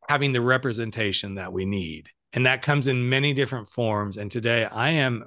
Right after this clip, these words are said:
really excited. I'm gonna say right out the gate,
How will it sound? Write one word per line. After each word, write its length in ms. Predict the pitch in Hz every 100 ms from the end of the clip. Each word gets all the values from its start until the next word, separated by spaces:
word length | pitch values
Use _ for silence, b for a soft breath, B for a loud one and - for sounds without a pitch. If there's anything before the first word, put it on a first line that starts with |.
| -
really 520 | 113 113 117 131 127
excited. 380 | 123 - 98 98
I'm 140 | 95
gonna 220 | 104 101
say 180 | 98 113
right 240 | 98 113
out 160 | 127 127
the 80 | 127
gate, 360 | 110 104 107